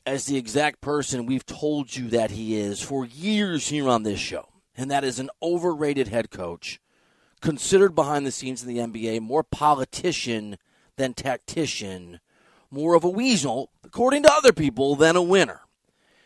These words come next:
And for all the faults of the program, we, I, if I may be so bold as to tell the truth here, get more things right than we get wrong, especially when it comes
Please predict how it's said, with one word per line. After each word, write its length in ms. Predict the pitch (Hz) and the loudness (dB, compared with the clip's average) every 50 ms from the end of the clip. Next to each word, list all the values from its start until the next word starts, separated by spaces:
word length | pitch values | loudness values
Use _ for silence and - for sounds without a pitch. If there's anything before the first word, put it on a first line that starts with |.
| _ _ _ _ _ _ - | _ _ _ _ _ _ -12
And 480 | 135 139 143 139 131 131 131 131 - - | -8 -6 -4 -4 -2 -2 -4 -6 -8 -12
for 160 | - 139 139 | -10 -6 -2
all 160 | 147 175 202 | 2 2 2
the 100 | 202 202 | 2 0
faults 400 | - - 196 190 190 180 - - | 0 2 4 4 4 4 2 -2
of 80 | 175 147 | -6 -6
the 60 | 139 | -6
program, 800 | - - 180 185 175 170 147 143 165 156 156 151 147 147 139 _ _ _ _ _ _ _ _ - | -2 4 8 8 8 8 6 0 -6 -4 -4 -4 -4 -6 -10 _ _ _ _ _ _ _ _ -16
we, 420 | 135 143 175 226 247 240 202 156 | -8 -2 0 2 4 4 6 4
I, 540 | 160 165 185 185 170 143 117 110 123 127 120 - _ _ _ _ - | 4 4 4 2 2 2 0 0 -4 -6 -10 -14 _ _ _ _ -12
if 100 | - - | -2 -2
I 120 | 139 135 | 0 0
may 180 | 135 135 139 135 | 2 2 2 2
be 160 | 127 139 139 | 2 2 0
so 200 | 123 - 135 127 | 0 -2 -4 -4
bold 320 | 117 110 139 143 131 127 120 | -2 0 2 2 2 2 2
as 140 | 123 123 - | 0 0 -2
to 120 | - 127 113 | -6 -12 -6
tell 200 | - 139 135 120 | -2 -2 -2 -2
the 100 | - - | -4 -10
truth 280 | - - 196 196 - | -8 -8 -6 -6 -4
here, 280 | - 123 117 113 113 - _ - - - - _ - 123 | 0 0 0 0 0 -4 _ -20 -20 -20 -20 _ -10 0
get 240 | 117 143 165 160 - | 6 6 6 6 4
more 640 | 151 156 160 160 156 151 151 147 139 123 120 _ _ _ _ | -4 -4 -2 0 2 2 2 2 0 -4 -8 _ _ _ _
things 360 | - - 165 165 160 151 131 | -4 0 0 0 0 -2 -6
right 500 | 127 139 147 139 123 123 123 - - - _ _ _ _ _ _ _ _ _ - | -4 -2 -2 0 -2 -2 -6 -10 -16 -18 _ _ _ _ _ _ _ _ _ -4
than 160 | 120 117 113 | -4 -4 -2
we 140 | 123 123 113 | -4 -4 0
get 200 | 131 143 147 156 | 0 -2 -2 0
wrong, 320 | 170 202 180 113 73 - - _ _ _ _ _ _ _ _ _ _ - | -2 -2 -2 -2 -4 -8 -14 _ _ _ _ _ _ _ _ _ _ -6
especially 640 | - 123 127 - - - - 190 190 165 - 180 180 | -6 -4 -4 -6 -6 0 2 2 2 2 0 -2 -2
when 100 | 170 165 | 0 -2
it 120 | 151 - | -2 -4
comes 640 | - 139 143 135 135 131 131 127 117 - - - | -4 -2 0 2 2 2 0 -4 -8 -10 -14 -16